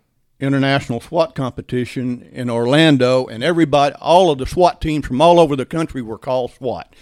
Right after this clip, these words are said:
And, and we evolved in, uh, we, w-, the first year we were down there, we registered as Dal-, Dallas Tactical. And after that, we said, "That's bullshit.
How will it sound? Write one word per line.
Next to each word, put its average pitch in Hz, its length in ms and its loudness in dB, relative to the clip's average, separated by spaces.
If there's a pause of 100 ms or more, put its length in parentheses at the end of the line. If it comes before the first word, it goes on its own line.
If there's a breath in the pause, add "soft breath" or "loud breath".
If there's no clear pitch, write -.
(280 loud breath)
And, 123 320 -6
and 127 200 -8
we 151 220 0
evolved 143 560 2
in, 127 420 -8
uh, 127 200 -12
we, 139 240 -6 (300 loud breath)
w-, 143 220 -8
the - 120 -8
first 175 320 -4
year 175 120 0
we 165 140 2
were 151 140 -2
down 156 260 0
there, 151 180 0
we 139 140 0
registered 127 500 -2
as 117 140 -4
Dal-, 127 380 -4
Dallas 131 400 0
Tactical. 120 560 -6
And 113 100 -10
after 135 280 -6
that, 131 220 -4
we 127 120 -8
said, 113 220 -8
"That's 120 180 -8
bullshit. 117 500 -10